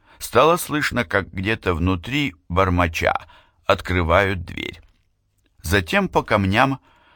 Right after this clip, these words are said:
прошаркали шаги, и послышался звук отодвигаемого засова. В воротах была дверь, которая приоткрылась ровно настолько, чтобы в ней умещалось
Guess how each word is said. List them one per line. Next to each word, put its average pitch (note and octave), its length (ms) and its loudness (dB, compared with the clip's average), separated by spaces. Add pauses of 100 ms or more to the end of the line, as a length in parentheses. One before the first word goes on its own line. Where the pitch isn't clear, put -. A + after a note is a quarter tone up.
(120)
прошаркали A#2 720 0
шаги, G2+ 540 -4 (460)
и G#2 60 4
послышался B2 720 -2
звук F2+ 440 -4
отодвигаемого F2+ 1040 0
засова. A#1+ 680 -2 (840)
В E2 80 0
воротах G#2 600 4
была F2 360 2
дверь, C#2+ 440 -4 (380)
которая F#2 600 2
приоткрылась C#2+ 920 -4
ровно C2+ 380 -2
настолько, C#2+ 720 -6 (540)
чтобы G#2+ 380 0
в F#2+ 40 -2
ней A#2 240 0
умещалось F2 800 0